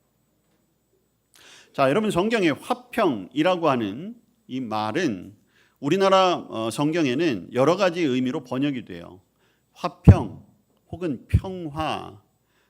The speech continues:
때로는 평강, 평안. 그런데 우리말로는 다양하게 번역이 되지만 성경 원문,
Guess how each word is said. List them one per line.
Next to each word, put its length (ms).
때로는 540
평강, 840
평안. 520
그런데 640
우리말로는 800
다양하게 540
번역이 420
되지만 520
성경 460
원문, 560